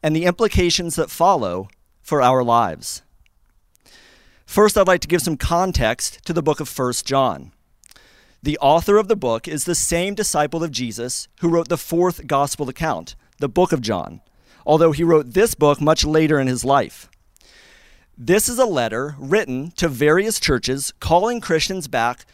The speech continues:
to three basics of Christian life: right beliefs,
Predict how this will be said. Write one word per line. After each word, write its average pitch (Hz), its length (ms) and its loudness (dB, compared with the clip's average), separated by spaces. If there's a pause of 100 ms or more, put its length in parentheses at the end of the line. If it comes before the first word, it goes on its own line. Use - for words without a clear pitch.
(120)
to 165 120 -2
three 202 640 -2 (120)
basics 160 600 0
of 151 180 -4
Christian 139 400 0
life: 117 400 0 (800)
right 143 340 0
beliefs, 143 720 -4